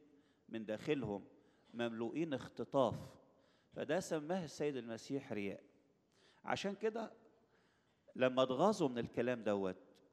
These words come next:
و-، و-، و-، وتعبوا من الكلام دوت،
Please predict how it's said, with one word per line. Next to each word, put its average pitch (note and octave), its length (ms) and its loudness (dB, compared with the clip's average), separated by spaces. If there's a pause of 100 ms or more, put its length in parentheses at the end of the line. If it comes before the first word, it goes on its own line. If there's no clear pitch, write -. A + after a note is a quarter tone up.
(120)
و-، G#2 520 -4
و-، G2 280 -4
و-، G#2 300 -8
وتعبوا A2 480 2
من G2+ 120 -4
الكلام G#2 420 -2
دوت، F#2 340 -2